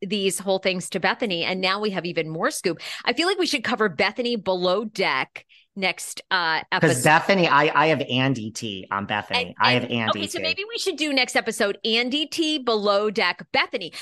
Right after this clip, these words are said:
Speaker 1: I think I wanna, 'cause it's been a couple weeks since we've talked Ozempic. I mean, that appearance by Erica Jane on Watch What Happens Live, where she says she lost all the weight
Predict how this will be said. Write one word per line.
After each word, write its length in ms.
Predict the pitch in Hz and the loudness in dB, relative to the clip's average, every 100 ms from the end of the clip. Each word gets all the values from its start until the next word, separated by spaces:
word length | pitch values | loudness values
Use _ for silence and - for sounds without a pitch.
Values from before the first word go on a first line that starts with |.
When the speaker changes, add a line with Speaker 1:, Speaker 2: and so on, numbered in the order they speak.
| - _ | -18 _
Speaker 1:
I 340 | 269 320 480 508 - | 4 4 4 -2 0
think 320 | 262 254 - | 0 0 0
I 200 | 269 302 403 | 0 2 0
wanna, 200 | 403 349 | -6 -2
'cause 180 | 302 339 | -2 -2
it's 120 | 320 | -2
been 140 | 427 | -4
a 100 | 539 | -2
couple 220 | 370 294 277 | -4 -2 -2
weeks 180 | 247 | -2
since 220 | - 226 220 | 0 -2 -2
we've 180 | 214 | -6
talked 340 | - 220 202 - | 0 0 0 0
Ozempic. 680 | 185 160 208 277 151 101 - - - - | -2 2 0 0 -2 -4 -6 -14 -20 -4
I 60 | 262 | -2
mean, 220 | 269 262 - _ _ - 180 | -2 -4 -8 _ _ -12 -4
that 180 | 220 247 | 0 0
appearance 500 | 247 - 285 330 359 | 0 0 0 0 0
by 140 | 349 320 | 0 2
Erica 360 | 226 233 226 | 2 0 0
Jane 580 | 226 - 185 160 165 208 - - | -2 0 0 0 -2 -6 -6 -2
on 160 | 202 | 0
Watch 200 | 190 196 | 2 0
What 100 | 220 | 0
Happens 340 | 208 185 190 170 | 0 -2 -4 -2
Live, 200 | 165 160 | -2 0
where 100 | 175 | -4
she 160 | - | -6
says 180 | 190 196 | -2 -4
she 120 | - 190 | -2 0
lost 300 | 175 185 233 | 0 2 0
all 100 | 226 | 0
the 100 | 226 | 0
weight 380 | 220 180 190 | 0 0 -2